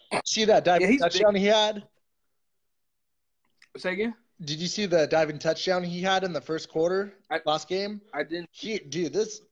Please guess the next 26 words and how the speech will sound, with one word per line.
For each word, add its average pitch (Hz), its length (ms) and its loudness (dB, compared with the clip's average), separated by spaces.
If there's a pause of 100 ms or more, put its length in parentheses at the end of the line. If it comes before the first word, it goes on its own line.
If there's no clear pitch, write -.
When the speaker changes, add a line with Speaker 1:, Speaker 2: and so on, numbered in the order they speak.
(160)
Speaker 1:
this 175 180 -8
little 175 220 2
fucker, 135 300 -4
he 190 140 -10
jumped 139 440 -6
from, 123 220 -14
like, 117 320 -10 (180)
the 139 120 -12
Speaker 2:
<laughs> - 100 -20
Speaker 1:
five-yard 156 580 -2
line 143 220 -2
or 127 100 -6
something 135 320 -6
like 131 240 -8
that. 127 220 -6
Just 127 240 -12
get 139 140 -4
on 123 180 -2
in. 120 180 -8
Like, 117 160 -8
this 160 240 -6
guy, 143 280 -2
he's 247 260 -6
a - 20 -4
little 165 200 0
beast. 127 580 -10